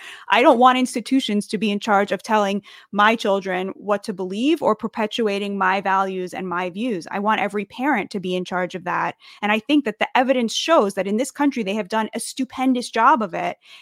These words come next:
And so, I, yeah, I don't care that the institutions are not capable of conveying what it means to be an American. I don't think it's their job. I think that's the job of regular people. And I think that all of the, you, you agree with me that the evidence <laughs> shows that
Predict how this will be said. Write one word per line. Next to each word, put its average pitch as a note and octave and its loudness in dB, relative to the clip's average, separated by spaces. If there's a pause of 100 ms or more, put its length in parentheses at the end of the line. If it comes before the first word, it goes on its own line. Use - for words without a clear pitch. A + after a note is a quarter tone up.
(140)
And A#3 -2
so, B3+ -4
I, B3 4
yeah, C#4 4
I G#3+ 4
don't C#4+ 2
care D4+ 0
that G#3 -6
the G3 -8
institutions G3 -8
are F#3 0 (320)
not A3 0 (180)
capable G#3 -2
of G#3 -4
conveying G3+ -8
what G3+ -2
it - -8
means G#3 -8
to G3+ -12
be F#3 -8
an F#3 -6
American. F#3 -6 (100)
I F3+ -2
don't A#3 -4
think A#3 -6
it's B3 -8
their G3+ -4
job. G#3 -2
I F#3 -8
think G#3+ -6
that's G#3 -6
the G3 -14
job G3+ 0
of F#3 -8 (540)
regular A#3 2
people. B3+ 0
And A3 0
I G3+ -2
think A3 -6
that - -2
all A#3 4
of C4 2
the, B3 -2
you, B3 0
you B3+ 2
agree F4+ 2
with E4 -2
me G#3 0
that F#3+ -6
the A3+ 0
evidence B3 2
<laughs> - 0
shows C#4+ 4
that G3 -2